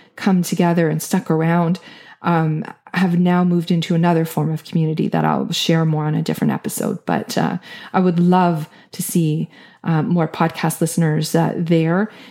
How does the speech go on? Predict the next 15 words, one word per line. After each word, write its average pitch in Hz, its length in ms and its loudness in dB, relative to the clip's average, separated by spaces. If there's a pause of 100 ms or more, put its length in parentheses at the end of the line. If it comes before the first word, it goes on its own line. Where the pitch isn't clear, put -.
(140)
It 170 220 0
is, 160 380 2
uh, 151 220 0 (380)
this - 360 0
co-, - 260 -8 (180)
this 214 520 -2 (280)
podcast 175 500 0
is 165 100 2
about 156 420 0 (160)
conscious 175 380 0
conversations. - 920 -4 (320)
That 160 360 0
is 160 240 0
the - 80 0
mandate. 170 640 0